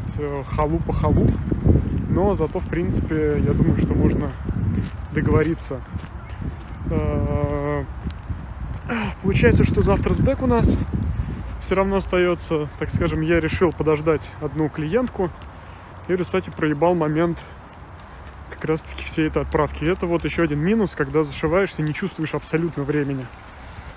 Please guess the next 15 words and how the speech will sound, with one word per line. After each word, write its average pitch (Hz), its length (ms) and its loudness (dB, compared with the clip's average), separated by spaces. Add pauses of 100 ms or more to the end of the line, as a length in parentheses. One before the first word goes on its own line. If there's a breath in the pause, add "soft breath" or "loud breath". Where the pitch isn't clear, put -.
(220)
И 147 640 0 (280)
для 147 80 -4
тебя 151 260 2
суббота, 165 360 0
воскресенье, 151 460 -2
понедельник 147 520 0
вообще 143 280 -2
нет 147 300 0
разницы. 143 480 0
Ты 143 260 -2
не 143 180 -4
помнишь, 151 320 -2
какой 143 220 -4
сегодня 139 320 -4
день, 170 300 0